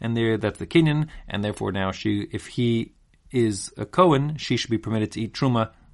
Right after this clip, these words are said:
through him. And that's true Midoraisa. Um, but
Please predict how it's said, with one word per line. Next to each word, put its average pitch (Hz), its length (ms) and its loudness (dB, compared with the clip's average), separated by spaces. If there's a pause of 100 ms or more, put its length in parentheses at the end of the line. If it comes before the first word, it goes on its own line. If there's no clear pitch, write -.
through 113 160 2
him. 135 280 6 (1300)
And 113 100 0
that's 123 240 -2 (120)
true 196 340 6
Midoraisa. 147 680 8 (680)
Um, 98 440 -2
but 131 380 8